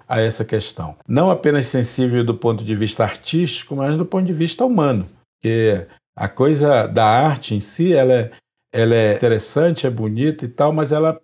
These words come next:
atinge um segmento específico da sociedade. Agora, ah, o sentimento ou envolvimento emocional,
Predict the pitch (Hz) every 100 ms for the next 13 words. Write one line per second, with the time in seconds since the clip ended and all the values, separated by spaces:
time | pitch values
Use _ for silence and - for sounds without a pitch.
0 | _ _ - 120 - 160 160 175 - 175
1 | 156 143 180 - - 120 - 107 - -
2 | _ _ _ _ - 107 - 104 - 85
3 | 85 78 82 - - 120 110 113 110 104
4 | - 113 107 107 117 - 135 123 127 117
5 | 151 151 123 123 113 113 110 107 117 120
6 | 120 120 - 104 98 110 113 104